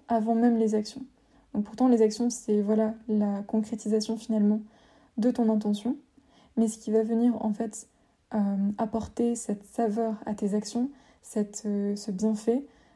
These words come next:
vraiment cette âme aussi, euh, à, à ce que tu vas faire, c'est l'intention que tu vas y mettre, euh, derrière. Et la deuxième partie en fait te mentionne que, euh, tu auras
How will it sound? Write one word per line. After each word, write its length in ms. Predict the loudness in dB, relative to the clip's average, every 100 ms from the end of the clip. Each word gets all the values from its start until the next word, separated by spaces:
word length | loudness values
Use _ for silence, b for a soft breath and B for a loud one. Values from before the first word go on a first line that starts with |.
| b b -4
vraiment 300 | 0 2 2
cette 400 | 0 -4 -6 -12 _ -2
âme 200 | 2 4
aussi, 320 | 2 0 -4 -6 _ -6
euh, 220 | -2 -2 -2
à, 300 | -2 -2 -2
à 40 | -6
ce 60 |
que 60 | -8
tu 120 | -10 -6
vas 100 | -4
faire, 220 | 0 -2 -4 B B
c'est 180 | -6 2
l'intention 400 | 2 2 -4 -6
que 120 | -6
tu 200 | -8 -6
vas 100 | -2
y 60 | 2
mettre, 340 | 2 0 -4 -6
euh, 180 | -6 -6
derrière. 340 | -4 -4 -4 -8 _ _ B B B B B
Et 20 |
la 80 | 2
deuxième 300 | 4 4 2
partie 280 | 0 -2 -2
en 80 | 0
fait 200 | 0 0
te 80 | 2
mentionne 560 | 2 2 0 0 0 -2
que, 220 | -2 -2 -2 b b b b -2
euh, 240 | 2 2
tu 480 | -2 -8 -2 -2 -2 -6 _ _ _ -2
auras 400 | 0 2 0